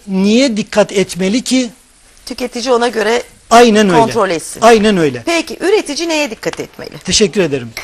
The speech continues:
Speaker 1: İşimi kolaylaştırdınız.
Speaker 2: Öyle mi? Te-, ben
Speaker 1: Üretici,
Speaker 2: teşekkür ediyorum.
Speaker 1: bir, asla hilenin yanından geçmemeli.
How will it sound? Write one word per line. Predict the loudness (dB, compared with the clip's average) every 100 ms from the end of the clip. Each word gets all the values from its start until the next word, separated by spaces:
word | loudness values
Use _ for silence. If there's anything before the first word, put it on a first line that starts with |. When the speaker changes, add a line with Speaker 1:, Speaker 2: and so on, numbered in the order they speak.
| -18 -20 -10
Speaker 1:
İşimi | -4 -2 0
kolaylaştırdınız. | 2 2 2 -2 -8 -12 -10 -14 -8
Speaker 2:
Öyle | -2 -2
mi? | -2 -8
Te-, | 0
ben | 2
Speaker 1:
Üretici, | 2 2
Speaker 2:
teşekkür | 0 0
ediyorum. | -2 -10 -12 -6
Speaker 1:
bir, | 2 2 2 -8 _ _ _ _ -20 -20 _ _ _ _ _ 2
asla | 4 2 4 4 4 0 _ _ _ -20
hilenin | -14 -4 0 4 4 4 2
yanından | 2 2 2 2 2
geçmemeli. | 0 -2 -2 -6 -8 -14